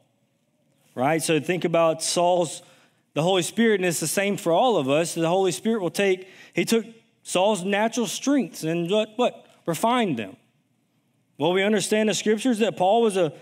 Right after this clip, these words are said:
Saul was a natural leader with a strong will. He has strong convictions. He was a self-starter. He was bold and motivated, a gifted thinker and speaker. So what the Holy Spirit did in his life was not get rid, he just refined those and set them to the right object. Are you with me?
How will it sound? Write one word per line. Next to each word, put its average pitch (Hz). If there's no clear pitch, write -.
Saul 214
was 190
a 180
natural 202
leader 240
with 202
a 214
strong 226
will. 220
He 175
has 214
strong 233
convictions. 196
He 233
was 226
a 165
self-starter. 220
He 214
was 202
bold 208
and 170
motivated, 165
a -
gifted 233
thinker 240
and 202
speaker. 269
So 214
what 202
the 202
Holy 226
Spirit 226
did 208
in 190
his 160
life 220
was 185
not 269
get 247
rid, 214
he 226
just 220
refined 247
those 175
and 196
set 208
them 226
to 214
the 208
right 214
object. 185
Are 160
you 202
with 233
me? 104